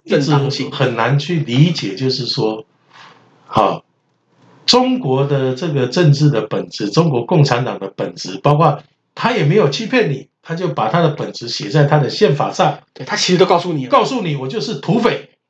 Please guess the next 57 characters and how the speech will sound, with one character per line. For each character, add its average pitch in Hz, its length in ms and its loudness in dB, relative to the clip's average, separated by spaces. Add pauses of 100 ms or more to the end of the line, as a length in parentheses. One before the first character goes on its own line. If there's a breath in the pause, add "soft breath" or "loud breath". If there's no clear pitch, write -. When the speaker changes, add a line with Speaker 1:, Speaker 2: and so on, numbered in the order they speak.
(140)
Speaker 1:
对。 135 260 -12 (580 soft breath)
他 302 120 4
已 - 40 2
经 294 120 2
Speaker 2:
我 220 40 4
就 - 60 0
是 233 100 0
强 175 260 -2
盗。 269 260 0
Speaker 1:
他 311 100 -6
已 269 40 -6
经 320 180 -6
讲 156 260 0
明 160 180 2
了， 175 140 4
我 156 320 0
就 202 180 4
是 - 160 -6
土 127 220 -14
匪。 135 300 -10
Speaker 2:
对， 139 180 2
他 208 160 0
的 220 80 2
宪 240 240 0
法 135 140 2
就 208 140 -2
告 202 200 -2
诉 185 160 -4
你， 139 160 -2
我 120 180 -4
就 185 160 4
是 170 180 0
土 131 180 0
匪， - 340 -2
Speaker 1:
对。 131 180 2
Speaker 2:
我 127 140 4
就 202 140 4
是 185 120 2
强 127 280 -2
盗。 139 280 0 (160)
Speaker 1:
对。 - 220 -20 (280)
Speaker 2:
你 123 120 6
们 143 160 8
就 170 100 6
是 160 120 2
要 156 100 4
听 147 240 -2
我 - 140 -8
的。 - 200 -16 (380)
Speaker 1:
对。 - 260 -4 (160)
Speaker 2:
但 269 200 2
是 254 100 -4
为 254 180 -2
什 165 140 -4
么 143 140 -2
台 147 220 -2
湾， 185 360 0